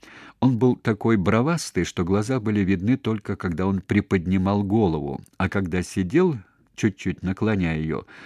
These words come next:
то брови совсем завешивали ему глаза. Но глаза, когда они всё-таки выглядывали из-под бровей и глядели на Таню, были добрые.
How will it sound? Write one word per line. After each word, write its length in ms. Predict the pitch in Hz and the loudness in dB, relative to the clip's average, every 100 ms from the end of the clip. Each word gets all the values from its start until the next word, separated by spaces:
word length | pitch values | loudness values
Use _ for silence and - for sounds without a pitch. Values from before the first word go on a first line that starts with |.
| - - | -20 -2
то 120 | - | 2
брови 380 | 95 101 170 160 | 4 4 2 0
совсем 640 | - 117 101 - 165 170 - | 0 -2 -2 0 0 0 -4
завешивали 800 | 104 92 95 95 135 - 123 113 | -2 2 4 2 0 -2 -2 0
ему 260 | 87 80 101 | 0 0 -2
глаза. 560 | 90 90 80 73 57 - - - - - - | -2 -2 -4 -8 -10 -12 -20 -20 -20 -18 2
Но 160 | 104 127 | 6 8
глаза, 400 | 143 135 170 160 | 6 6 2 2
когда 300 | 113 98 101 | 0 2 4
они 160 | 101 | 2
всё-таки 500 | - 107 - - 101 | 2 -2 -2 0 0
выглядывали 760 | 104 98 98 98 90 82 85 82 | 2 2 4 4 4 2 0 0
из-под 480 | - 98 - 95 85 | 0 -2 -2 -4 -2
бровей 420 | 78 95 131 156 | 0 0 2 2
и 160 | - 87 | 2 0
глядели 500 | 90 104 87 85 82 | 2 2 2 2 0
на 140 | 87 | -2
Таню, 400 | - 143 160 98 | -4 -2 0 -2
были 260 | 73 117 127 | -2 -2 -2
добрые. 580 | 110 78 71 80 71 | -4 -4 -6 -8 -10